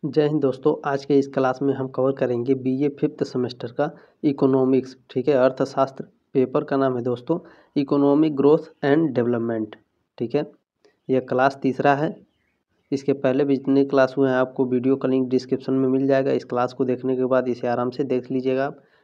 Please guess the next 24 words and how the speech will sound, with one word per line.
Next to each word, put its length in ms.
ठीक 160
है। 220
या 140
तो 120
मैं 180
प्लेलिस्ट 380
का 460
लिंक 300
दे 140
दूँगा, 240
उसमें 260
सारे 280
वीडियोज़ 400
मिल 140
जाएंगे 260
आपको। 360
इसमें 240
पच्चीस 340
most 400
important 520
एमसीक्यू 480
क्वेश्चन 420
आंसर 340
हैं, 180